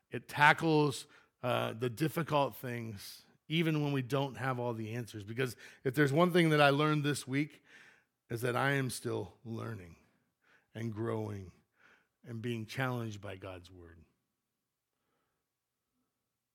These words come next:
Because I could have given you all the cultural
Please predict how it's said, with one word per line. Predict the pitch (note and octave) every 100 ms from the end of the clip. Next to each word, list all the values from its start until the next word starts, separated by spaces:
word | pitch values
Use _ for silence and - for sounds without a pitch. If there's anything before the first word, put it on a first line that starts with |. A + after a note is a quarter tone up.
| _ _ _ _ _ _ _ _ _ -
Because | C3 C#3+
I | E3+
could | F#3
have | D#3+ B2
given | B2+ F3 F3
you | D#3 D3
all | C#3+ D3 C#3+
the |
cultural | C3+ - C3 C3 - C3 B2+ B2+ A2+